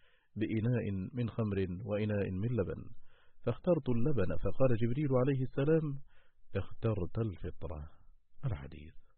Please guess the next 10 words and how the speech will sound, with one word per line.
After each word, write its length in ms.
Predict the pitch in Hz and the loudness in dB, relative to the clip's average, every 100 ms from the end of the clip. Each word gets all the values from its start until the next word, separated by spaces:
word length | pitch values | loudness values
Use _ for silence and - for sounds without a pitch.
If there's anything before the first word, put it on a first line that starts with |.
| - - - - - - _ _ _ _ _ _ _ _ _ _ _ _ _ | -20 -20 -20 -20 -20 -20 _ _ _ _ _ _ _ _ _ _ _ _ _
صعود 540 | - 120 131 151 117 | 0 4 4 2 0
الرسول 640 | 107 104 104 131 120 90 | 2 2 0 2 0 0
صلى 200 | - 92 | -2 -4
الله 380 | 92 107 120 101 | -2 2 2 2
عليه 200 | 107 123 | 0 0
وسلم 460 | 110 - 123 101 87 | -2 -2 -2 -2 -2
في 120 | 107 | -2
المعراج 460 | 101 107 110 131 113 | 0 0 0 0 0
إلى 240 | 107 120 | -2 -2
السماوات. 680 | 110 - 107 107 82 80 - | -4 -4 -2 -2 -4 -6 -12